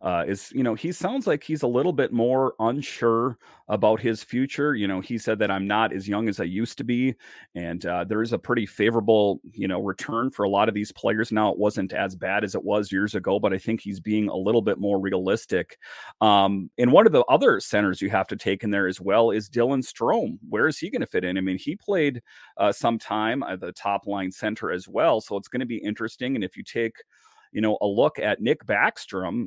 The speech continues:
um, they're paying him a lot of money to potentially, uh, be like a third line center. That's kinda where it gets a little bit more murky for me, is you take a look at this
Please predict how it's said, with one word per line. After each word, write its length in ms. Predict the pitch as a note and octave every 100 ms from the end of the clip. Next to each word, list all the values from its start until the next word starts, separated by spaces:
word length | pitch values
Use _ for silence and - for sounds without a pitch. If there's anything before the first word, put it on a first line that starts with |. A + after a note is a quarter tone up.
| -
um, 380 | G2 F2+ E2+ D#2+
they're 140 | A#2+
paying 280 | - A#3 A3
him 160 | E3
a 40 | D3
lot 240 | B2 C#3
of 60 | A2
money 280 | G#2+ D3+ C3+
to 240 | - A2+
potentially, 960 | - G2+ - C3 A#3 - E2+ D#2+ D#2+ G2+ _ _ _ _
uh, 180 | - F2+
be 160 | F2 A2+
like 200 | A#2+ A#2
a 80 | E2
third 360 | - A#2+ D#3+
line 320 | C3 A2 F#2+
center. 640 | - - C3 - F#2+ F2 F2 _ _ -
That's 200 | C#3 -
kinda 240 | C4+ C4
where 200 | G#3+ G3+
it 80 | F3+
gets 180 | F#3+ -
a 60 |
little 160 | E3 D#3
bit 160 | C#3+
more 240 | C#3 C3 A#2+
murky 440 | G#2+ E3+ - A2+
for 200 | F#2+ F#2
me, 260 | F#2 F#2 G2
is 200 | F#2+ -
you 80 | G#2
take 320 | - D#3+ A3
a 80 | -
look 320 | G#2 A#2+ - -
at 460 | G2 G2 F#2 - - _ _ _
this 180 | - A2